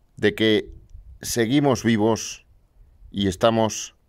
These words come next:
caminando día a día en el camino de la luz de la cruz de nuestro Señor Jesucristo. En este bellísimo bosque vamos a rezar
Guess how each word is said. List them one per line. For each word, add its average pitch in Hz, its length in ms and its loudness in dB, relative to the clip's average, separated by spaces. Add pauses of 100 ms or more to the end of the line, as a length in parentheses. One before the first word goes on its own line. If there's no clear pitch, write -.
(600)
caminando 131 680 2 (720)
día 95 260 0
a 90 40 2
día 92 220 0
en 90 80 0
el 85 160 -2
camino 123 580 0
de - 180 -4
la 82 120 4
luz 117 160 0
de 101 100 2
la 87 80 4
cruz 120 220 -2
de 107 80 0
nuestro 90 260 -2
Señor 98 220 -4
Jesucristo. 80 560 -6 (1700)
En 113 140 4
este 151 420 2 (1000)
bellísimo 113 840 0
bosque 101 460 -2 (680)
vamos 127 520 2 (100)
a 196 160 2
rezar 185 640 0